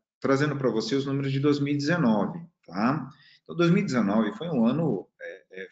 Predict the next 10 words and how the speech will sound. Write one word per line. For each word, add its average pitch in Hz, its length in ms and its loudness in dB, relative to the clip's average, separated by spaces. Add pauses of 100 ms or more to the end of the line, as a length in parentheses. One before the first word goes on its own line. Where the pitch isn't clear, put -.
fantástico, 135 680 -2
uma 113 120 -2
forte 131 560 2
evolução 104 560 -2
do 98 120 -4
mercado 98 440 -4
fotovoltaico 92 720 -8
no 98 160 -4
Brasil, 101 540 -4 (220)
né? 117 280 0